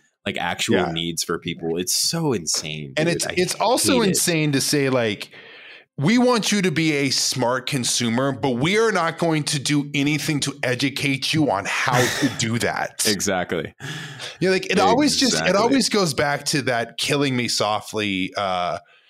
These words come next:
Speaker 2: Brad Pitt, like, uh, diatribe at the end of the movie where he's just like, you know, "There's no such thing as community in this country." Like,
Speaker 1: Yeah.
Speaker 2: this guy wants to talk about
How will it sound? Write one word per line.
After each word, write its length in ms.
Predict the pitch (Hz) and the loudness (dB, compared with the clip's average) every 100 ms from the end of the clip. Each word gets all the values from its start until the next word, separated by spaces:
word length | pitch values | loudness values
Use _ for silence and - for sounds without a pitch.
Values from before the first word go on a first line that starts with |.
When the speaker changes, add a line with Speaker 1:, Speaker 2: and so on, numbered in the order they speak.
| _ - | _ -10
Speaker 2:
Brad 440 | - 110 110 101 - | -2 0 0 -4 -6
Pitt, 440 | - 110 101 - _ _ _ _ - | -2 0 -2 -4 _ _ _ _ -4
like, 340 | 104 92 - 135 - _ 113 | -2 -2 -8 -12 -12 _ -2
uh, 460 | 107 98 90 85 - _ 117 | 0 0 0 -2 -6 _ -4
diatribe 720 | 135 123 120 - 135 117 110 | -2 0 0 -2 -2 -2 -2
at 80 | 104 | -4
the 140 | 101 | -2
end 120 | 101 101 | -2 -2
of 60 | |
the 80 | 95 | -2
movie 400 | 95 95 92 90 | -2 -2 0 -2
where 160 | 85 85 | -2 -2
he's 220 | 95 - | -2 -2
just 240 | 107 - | -2 -2
like, 400 | 110 92 90 - - - - - 120 | 0 -2 -4 -10 -12 -14 -14 -8 -4
you 80 | |
know, 280 | 117 98 87 - - | 0 0 -4 -10 -4
"There's 200 | 160 156 | 0 2
no 120 | 165 | 2
such 280 | 131 123 - | 2 0 -2
thing 160 | 127 107 | -2 -2
as 100 | 98 | -2
community 540 | 120 104 101 101 101 | -2 -2 -2 -2 -2
in 100 | 98 | -2
this 180 | 98 - | -2 -2
country." 560 | - 92 - 98 92 90 | -2 -4 -2 -2 -2 0
Like, 260 | 87 82 | -2 0
Speaker 1:
Yeah. 240 | 85 78 101 131 | 0 -2 -6 -4
Speaker 2:
this 160 | 151 147 | -2 0
guy 160 | 165 147 | 2 2
wants 280 | 131 127 | 2 0
to 100 | - 135 | -2 -2
talk 340 | 131 113 120 | 0 0 -2
about 840 | 101 110 104 101 98 - - - | -2 0 0 0 0 -2 -4 -4